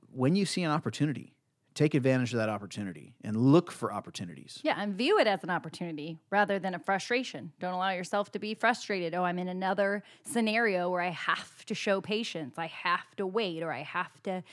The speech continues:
Speaker 2: have a, a calm attitude here and not get annoyed or frustrated or blow up." I mean, it's like, this is an opportunity for me to grow in this area that I already see as a problem.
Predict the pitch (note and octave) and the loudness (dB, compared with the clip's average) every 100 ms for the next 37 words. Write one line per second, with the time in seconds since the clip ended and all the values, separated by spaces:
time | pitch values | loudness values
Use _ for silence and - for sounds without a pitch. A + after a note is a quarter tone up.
0 | - - - F#3+ F3+ F3 F3 - - _ | -20 -20 -2 0 2 0 -2 -10 -20 _
1 | _ F#3+ - - G3 G#3 A3+ A#3+ A3+ - | _ -8 -8 -2 4 6 6 4 2 0
2 | G#3 G3 D#3+ G3+ F#3 F3 F3 - - - | 0 0 2 2 2 0 -2 -4 -8 -10
3 | _ _ _ A3 A#3 A3+ F3+ F3 F3+ A#3 | _ _ _ 2 4 4 0 -2 -2 -4
4 | G3+ G3 F3 D#3 D3 D3+ - G3 A3+ G#3+ | -4 -4 -4 -4 -6 -8 -2 2 2 2
5 | - F3+ F3 F3 F#3 F3+ - - _ - | -2 -4 -4 0 0 0 -6 -20 _ -4
6 | D#3+ A#3+ D4 B3+ A3+ G#3+ G#3 G#3+ A3 E3 | 2 2 2 0 2 2 0 -2 -2 -2
7 | E3 F3+ F3 E3+ - - F3 G3 - E3+ | -4 -4 -4 -4 -6 -6 2 2 2 -6
8 | F3+ - A#3 B3+ A#3 - - F3+ C#3+ C#3 | -12 0 4 6 4 2 -2 -2 -4 -6
9 | F3 F3+ - B3 C4 B3 A#3 B3 A3 G#3 | -2 -2 -2 0 2 0 -4 -6 -6 -6
10 | A#3 G#3 F#3 - E3 | -2 -2 -2 -8 -12